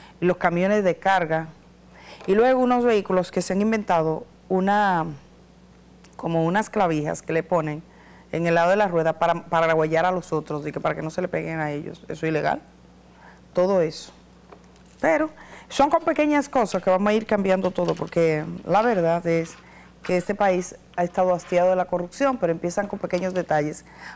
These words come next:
como ese texto que me escribía alguien, dice, "No le pague a su hijo para que le pasen los exámenes,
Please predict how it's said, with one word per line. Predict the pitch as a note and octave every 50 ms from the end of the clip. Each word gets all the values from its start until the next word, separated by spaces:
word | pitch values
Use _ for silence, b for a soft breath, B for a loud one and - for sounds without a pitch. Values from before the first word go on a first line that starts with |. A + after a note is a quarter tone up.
| B -
como | - G#3 G3+ G#3 A3
ese | B3 A#3 - -
texto | - - F3 - - - - E3+ D#3+
que | F3
me | E3+ E3+ E3+ E3
escribía | E3 D#3+ - - E3+ E3+ F3 F3 E3 D3+
alguien, | D3 D3 D#3 D#3+
dice, | D#3+ D#3+ D#3+ D#3 D3+ D3 - B B B B B B B B -
"No | E3+ F3+ F#3+
le | G3+ G3+
pague | G#3 G#3 G3+ G3+
a | G3
su | - - F3+
hijo | F#3+ G3+ G#3
para | G3+ G3 F3+ F3
que | E3+ -
le | E3+ D#3+
pasen | - E3+ E3 - F3+
los | F3+ E3+ E3
exámenes, | D3 - - D3+ D#3 F3+ G3 G#3 A3 G#3+ - -